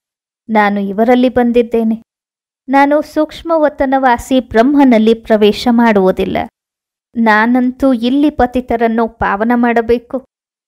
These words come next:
ನನ್ನ ಮುಖಾಂತರವೇ ಆ ಸೂಕ್ಷ್ಮವತನವಾಸಿ ಬ್ರಹ್ಮ ಪಾವನ ಆಗಿದ್ದಾರೆ. ಆದ್ದರಿಂದ ಅವರನ್ನು ಸೂಕ್ಷ್ಮದಲ್ಲಿ ತೋರಿಸಿದೆ.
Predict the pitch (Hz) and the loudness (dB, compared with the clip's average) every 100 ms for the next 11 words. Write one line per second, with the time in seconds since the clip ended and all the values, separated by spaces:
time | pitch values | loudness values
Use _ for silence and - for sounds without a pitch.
0 | _ _ 247 254 294 311 294 294 269 269 | _ _ -2 0 0 0 -2 0 0 -2
1 | 262 311 311 254 220 - 226 247 277 - | -4 -2 -2 0 -4 -4 -2 -4 -4 -8
2 | 294 - 320 302 262 - 262 254 240 226 | -8 -8 -4 -2 -2 -2 -2 0 0 -2
3 | - 240 214 208 220 247 226 202 208 - | -4 -8 -6 -4 -2 -2 -2 -2 -4 -8
4 | 202 214 269 254 214 196 196 185 190 190 | -8 -4 -2 0 2 0 -4 -10 -6 -6
5 | 196 196 _ _ _ _ _ _ - 196 | -6 -10 _ _ _ _ _ _ -4 -4
6 | 196 269 269 262 262 254 240 233 233 233 | -4 -4 -2 -2 2 2 2 -2 -2 -2
7 | 262 - 269 262 - 262 220 220 233 247 | -6 -4 -6 -6 -2 0 2 2 0 0
8 | 247 196 208 - - 78 | 0 0 -4 -8 -8 -10